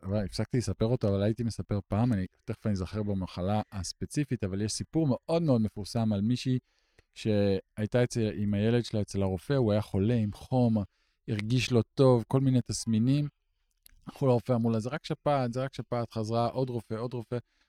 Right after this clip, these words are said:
בסוף, מ-, בייאושה, העלתה תמונה שלו לאינטרנט ואמרה, "אני כבר כמה ימים לא מצליחים ל-, ל-, לא מצליחה להיפטר מזה וזה וזה וזה." ואז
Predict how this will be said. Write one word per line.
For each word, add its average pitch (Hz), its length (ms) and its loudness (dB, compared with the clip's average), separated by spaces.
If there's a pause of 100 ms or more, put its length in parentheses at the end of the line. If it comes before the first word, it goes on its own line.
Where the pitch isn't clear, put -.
בסוף, 131 340 0
מ-, 113 280 2
בייאושה, 107 600 2
העלתה 117 280 0
תמונה 120 320 0
שלו 113 260 0
לאינטרנט 110 480 2
ואמרה, 117 240 0
"אני 117 140 -2
כבר 110 160 -6
כמה 143 280 0
ימים 127 320 2
לא 143 80 0
מצליחים 135 580 -2
ל-, 110 160 -4 (500)
ל-, 113 140 0
לא 143 160 2
מצליחה 147 340 0
להיפטר 139 560 2
מזה 135 240 2
וזה 110 240 2
וזה 104 240 2
וזה." 113 280 2 (440)
ואז 135 420 4